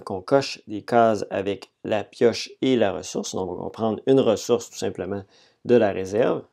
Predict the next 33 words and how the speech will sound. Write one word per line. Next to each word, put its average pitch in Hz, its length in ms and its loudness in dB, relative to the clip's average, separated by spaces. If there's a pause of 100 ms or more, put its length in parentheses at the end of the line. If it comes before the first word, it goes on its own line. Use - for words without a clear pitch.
comme - 180 -12
ça - 120 -10
ici, 87 340 -8 (480)
et 160 280 4
on 107 140 -2
va 110 180 4 (460)
en 127 80 0
même 101 180 0
temps - 180 -6 (120)
cocher 110 300 -2
une 117 120 0
case 110 260 4
ici 135 240 -4
dans 117 140 2
la 92 160 2
zone 127 320 2 (400)
de 123 380 8
production 143 640 6
des 147 160 8
ressources - 500 0
qui - 120 0
va 131 140 6
nous 123 80 4
permettre 104 280 0
de 107 60 0
produire 113 420 -4
plus 135 260 4
de 113 60 4
ressources 90 460 -2
au 107 40 -6
début 123 280 -4
de 117 220 4
chaque - 380 -4